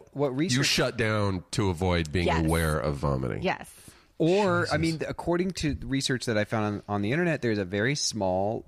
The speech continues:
Speaker 1: percentage of epileptics that, that are triggered. Their, their epilepsy is triggered by the vomit reflex. And this is something, like, you can Google, and it's really, there's a lot of research that's been done about this small percentage of people that have this. So it's, every time that Eve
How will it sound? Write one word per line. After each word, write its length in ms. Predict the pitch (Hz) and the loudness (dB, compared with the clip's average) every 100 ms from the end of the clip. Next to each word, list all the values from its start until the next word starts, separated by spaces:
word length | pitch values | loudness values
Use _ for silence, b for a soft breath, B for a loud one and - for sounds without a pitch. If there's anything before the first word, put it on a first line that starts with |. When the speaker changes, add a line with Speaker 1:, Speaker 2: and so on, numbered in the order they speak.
| - | -8
Speaker 1:
percentage 460 | 127 - 98 104 | -6 -2 -2 -2
of 100 | 110 | 0
epileptics 600 | 98 92 92 87 113 117 - | 0 0 -2 -2 -6 -6 -6
that, 180 | 87 | -6
that 120 | 107 101 | -2 0
are 220 | 107 127 | 2 0
triggered. 680 | - 135 113 98 98 123 - b b b b | -2 -2 0 2 2 0 -4 b b b b
Their, 260 | 101 113 - | -2 -2 -4
their 320 | 104 92 101 - | -2 0 -2 -4
epilepsy 560 | 110 - 104 90 98 | -6 -2 -2 -2 -4
is 100 | 113 | -4
triggered 460 | - - 90 120 113 | -6 -6 -4 -4 -2
by 220 | 87 92 | -2 -2
the 80 | 107 | -2
vomit 380 | 92 87 107 113 | -2 -2 -2 -4
reflex. 640 | 143 214 - 82 - - - | -2 -2 -4 -6 -6 -10 -8
And 120 | 113 | -4
this 160 | 113 113 | -4 -4
is 120 | 131 | -4
something, 200 | 131 107 | -2 -2
like, 260 | 98 95 - | -2 -4 -4
you 100 | 104 | -4
can 240 | - 92 | -2 -4
Google, 320 | 98 123 110 92 | -2 -2 0 0
and 120 | 90 | -2
it's 200 | - - | -4 -6
really, 440 | 92 117 104 87 | -2 0 0 -2
there's 160 | - 95 | -2 -4
a 60 | 92 | 0
lot 200 | 101 101 | 0 0
of 80 | |
research 360 | 104 147 113 - | -2 -2 -2 -4
that's 120 | 87 | -8
been 160 | - 78 | -8 -4
done 160 | 123 | -2
about 220 | 131 98 87 | -2 -4 -4
this 140 | 92 | -4
small 340 | - 98 90 | -2 0 0
percentage 420 | - 101 - 98 90 | 0 -4 -4 -4 -4
of 80 | - | -8
people 240 | 135 101 | -10 -8
that 100 | 85 | -6
have 200 | 123 135 | -4 -4
this. 200 | 95 - B B B | -4 -6 B B B
So 180 | 139 - | -6 -4
it's, 180 | 127 - 120 - | -6 -6 -10 -4
every 340 | 143 151 175 | -4 -2 -4
time 300 | 196 180 170 | -2 0 0
that 140 | 151 - | 0 0
Eve 340 | 123 107 98 | 2 2 0